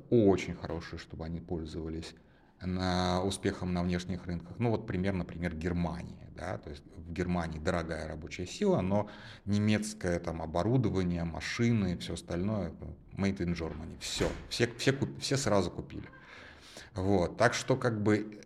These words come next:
на самом деле, как бы, это н-, это н-, это не приговор еще. То есть дорогая рабочая сила — это еще не приговор, но, тем не менее,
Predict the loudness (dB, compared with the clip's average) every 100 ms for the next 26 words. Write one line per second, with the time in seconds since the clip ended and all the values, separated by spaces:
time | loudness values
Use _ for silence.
0 | -20 _ _ _ _ -8 -2 0 4 4
1 | 4 4 2 4 2 0 -4 -4 -4 -2
2 | 0 0 0 -4 -4 0 2 2 2 2
3 | 4 2 0 -4 -4 -4 -6 -10 -14 -20
4 | -16 -12 -12 -12 -12 -10 -2 0 2 4
5 | 4 2 0 -2 -4 -2 2 4 4 2
6 | 0 0 -2 -2 -2 -4 -4 -2 2 4
7 | 4 2 0 0 -2 0 0 0 -2